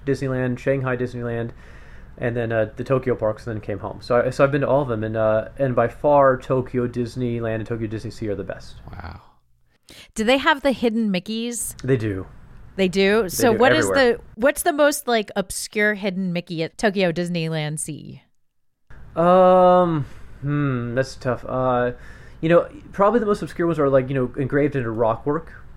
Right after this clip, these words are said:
Speaker 3: Mm.
Speaker 1: Uh, you know, so they're really subtle, hard to see, or, or, you know, just, like, more where they feel, I, I like the ones that are very organic, and you kind of have to stop, "Wait, is that one?" And if, if you stop and say, "Oh, wait, is that one?" It probably is, you know?
Speaker 3: That's awesome.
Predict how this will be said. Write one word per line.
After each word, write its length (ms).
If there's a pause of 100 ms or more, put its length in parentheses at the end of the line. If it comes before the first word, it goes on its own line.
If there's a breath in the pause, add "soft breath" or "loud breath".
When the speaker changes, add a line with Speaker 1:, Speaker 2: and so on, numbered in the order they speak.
(840)
Speaker 3:
Mm. 500
Speaker 1:
Uh, 120
you 100
know, 80
so 180
they're 120
really 440
subtle, 540
hard 140
to 60
see, 300
or, 200
or, 180
you 80
know, 80
just, 120
like, 120
more 320
where 180
they 100
feel, 220
I, 100
I 180
like 160
the 60
ones 100
that 80
are 20
very 220
organic, 760 (400 loud breath)
and 100
you 80
kind 140
of 60
have 60
to 60
stop, 320
"Wait, 280
is 100
that 220
one?" 180
And 100
if, 140
if 80
you 80
stop 160
and 100
say, 120
"Oh, 60
wait, 220
is 120
that 180
one?" 140
It 100
probably 400
is, 220
you 40
know? 140 (340)
Speaker 3:
That's 240
awesome. 520